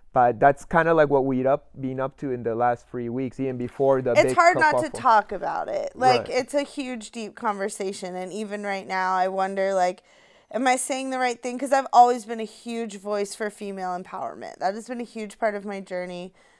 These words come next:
Speaker 2: But I also have been, I think, more comfortable with my masculine gr-, I was a very masculine kid. Like, I think I've very much, like,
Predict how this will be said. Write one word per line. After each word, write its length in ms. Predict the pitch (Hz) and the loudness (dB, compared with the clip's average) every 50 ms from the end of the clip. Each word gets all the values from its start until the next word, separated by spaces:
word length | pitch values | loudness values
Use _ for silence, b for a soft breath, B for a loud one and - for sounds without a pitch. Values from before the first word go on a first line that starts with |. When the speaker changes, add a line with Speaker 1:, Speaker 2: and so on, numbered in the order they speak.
| b b b b b b b b - | b b b b b b b b -4
Speaker 2:
But 120 | 240 240 | 2 4
I 140 | 269 269 254 | 8 8 8
also 640 | 247 262 277 - - 294 277 269 269 269 269 262 - - | 8 8 6 4 0 2 2 4 4 4 4 2 2 2
have 220 | 247 254 240 214 | 0 -2 -2 -2
been, 520 | 214 220 220 226 226 220 220 214 202 - _ _ - | -4 -4 -4 -4 -6 -8 -8 -10 -12 -16 _ _ -4
I 120 | - 208 208 | -4 -4 -4
think, 280 | - 233 220 220 208 | -2 -6 -8 -8 -8
more 280 | 202 208 208 202 202 202 | -8 -6 -4 -4 -4 -4
comfortable 680 | 208 - - 226 202 202 - 214 208 202 196 196 190 | -6 -4 -4 -4 -4 -4 -6 -8 -6 -4 -4 -4 -4
with 240 | 185 190 196 196 - | -4 -6 -6 -6 -6
my 200 | 226 202 190 190 | -8 -6 -6 -6
masculine 1000 | 185 175 156 147 156 185 - - - - - 185 175 170 170 180 185 190 202 202 | -6 -6 -4 -4 -4 -4 -6 -10 -16 -12 -10 -10 -8 -8 -10 -10 -10 -10 -10 -6
gr-, 120 | - 202 | -4 -2
I 200 | - - 113 190 | 0 2 2 2
was 180 | 196 202 220 196 | 2 0 -2 -6
a 60 | 220 | -6
very 240 | 202 214 208 208 208 | -4 -2 -2 -2 -2
masculine 1080 | 202 196 175 160 170 185 - - _ - 202 190 180 175 170 165 165 165 160 175 185 175 _ _ _ _ _ _ _ | -2 -4 -2 -2 -4 -4 -6 -10 _ -8 -8 -6 -6 -6 -8 -8 -8 -10 -12 -14 -16 -18 _ _ _ _ _ _ _
kid. 480 | - - 226 196 147 - - - - - - | -8 -4 -2 -2 -2 -4 -8 -14 -18 -12 -4
Like, 220 | - 196 190 190 | -2 -2 -2 0
I 100 | 185 196 | 0 -2
think 220 | 196 - 220 214 220 | -2 -2 -4 0 0
I've 240 | 208 202 196 196 208 | 0 0 0 -4 -8
very 320 | - 208 202 202 196 196 | -6 -2 0 0 0 0
much, 420 | 196 196 196 190 185 - - - - | -2 -2 -2 -4 -4 -4 -6 -8 -4
like, 300 | 202 180 180 180 - | -2 -2 -2 -4 -8